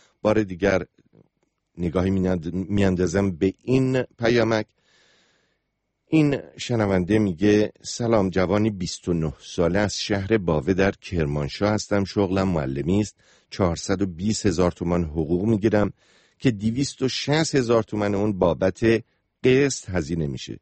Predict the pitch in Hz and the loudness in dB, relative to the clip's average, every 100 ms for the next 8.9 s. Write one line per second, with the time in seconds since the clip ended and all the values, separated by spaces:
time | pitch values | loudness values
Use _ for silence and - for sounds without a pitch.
0 | _ - 214 185 143 104 110 95 - 120 | _ -2 2 2 2 -2 -2 -6 0 0
1 | - 127 110 92 120 127 170 180 175 _ | 0 -4 -4 -4 -2 2 4 4 0 _
2 | _ _ - 165 147 160 135 90 80 71 | _ _ -4 -4 0 2 4 2 0 -2
3 | 85 76 76 65 69 71 60 _ _ _ | -4 -4 -4 -8 -10 -8 -10 _ _ _
4 | - - 156 160 143 104 87 80 - - | -4 0 2 4 2 2 -2 -2 -6 -6
5 | 78 69 - 65 60 _ _ _ _ _ | -6 -6 -8 -10 -10 _ _ _ _ _
6 | _ 139 143 131 123 _ - 120 110 107 | _ 0 2 2 0 _ -8 -4 -2 -4
7 | - 113 104 101 101 98 - 110 98 98 | -4 -2 0 0 -2 -4 -4 -2 -2 -4
8 | - 92 92 98 104 120 117 117 | 0 0 2 0 2 2 2 -2